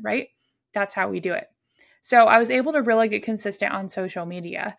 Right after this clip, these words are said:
And then I also started this podcast. So starting this podcast was something that you guys had been asking for, for me, from me for over a year. And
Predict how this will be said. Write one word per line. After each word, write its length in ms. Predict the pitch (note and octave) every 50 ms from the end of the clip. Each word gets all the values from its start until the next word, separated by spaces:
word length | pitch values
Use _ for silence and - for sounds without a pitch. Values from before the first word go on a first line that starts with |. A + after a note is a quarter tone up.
| _ - - - -
And 200 | - G3+ G#3 G3+
then 580 | F#3+ B3 D#4+ F#4 - G#3+ G#3+ B3 D#4 C#4 G3+ - _ _ _ _ _ _ _ _ _ _ _ _ _ _ -
I 140 | B3+ A3 A3
also 400 | - - G3 G#3 - - B3 A#3+
started 360 | A#3 - G#3 G3 F#3 G3 F#3
this 160 | F#3+ A#3 A#3
podcast. 760 | - - D4+ F#4 G4+ D#4 - - - - - - - - - _ _ - - - _
So 360 | _ - - C4 B3 A#3+ A#3 A#3+
starting 380 | A#3 - B3+ A#3 C4 D4+ E4
this 160 | D#4 D#4 C#4
podcast 800 | - - - D#4 D4+ D#4+ D#4+ - - A3+ F#3 F#3 F#3+ F#3+ - - - _
was 640 | - G3+ G3+ A3 A3 A3 A3 A3 A3 A3+ G#3+ G3+ G#3 - - -
something 320 | - B3 B3 B3+ D#4+ E4 D#4
that 300 | C#4+ B3+ A3+ G#3+ F#3+ F3+
you 160 | F#3+ A3 A3+
guys 560 | G#3 F#3+ F3 F3 F3 G3+ C4 C#4+ - - _ _ - - - - - _ _
had 180 | - A#3+ A#3
been 160 | G#3 A#3+ A3 G3+
asking 340 | F#3+ G3+ - - G#3+ G3+
for, 240 | - - F#3+ F#3+ F#3+
for 220 | F#3+ - G3+ F#3+ F#3+
me, 260 | F#3 F3+ - - - _
from 200 | - A#3+ A#3+ A3+
me 240 | G#3 F#3+ F3 F3+ F3+
for 320 | - - - F#3 - -
over 280 | G3 F#3+ F#3 F#3+ G3+ G3
a 140 | - - F#3
year. 440 | F3+ F3 F3+ F3+ E3+ - - - _ - - - _ _ _ _
And 580 | - A3 A3 A3 G#3+ G#3+ G#3+ G#3 G#3 G#3 G3+ G3+